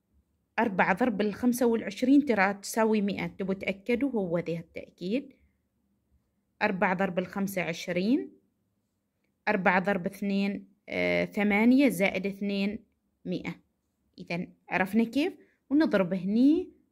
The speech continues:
خمسة وعشرين. آه، ثلاثة ضرب الخمسة خمسطعش، خمسة وأرفع الواحد فوق. ثلاثة ضرب اثنين،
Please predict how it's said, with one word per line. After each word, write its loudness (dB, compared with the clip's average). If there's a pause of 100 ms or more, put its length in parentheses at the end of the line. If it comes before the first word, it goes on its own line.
(120)
خمسة -6
وعشرين. 0 (880)
آه، 2
ثلاثة 2
ضرب 2
الخمسة 0
خمسطعش، -4
خمسة 0 (280)
وأرفع -2
الواحد -2
فوق. -6
ثلاثة 2
ضرب 0
اثنين، -4